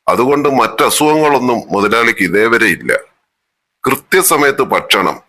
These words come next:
ഉച്ചയൂണ് കഴിഞ്ഞ് ഒരമണിക്കൂർ മയക്കം,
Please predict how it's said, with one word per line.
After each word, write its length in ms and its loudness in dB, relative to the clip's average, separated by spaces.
ഉച്ചയൂണ് 560 2
കഴിഞ്ഞ് 380 2
ഒരമണിക്കൂർ 800 2
മയക്കം, 480 -2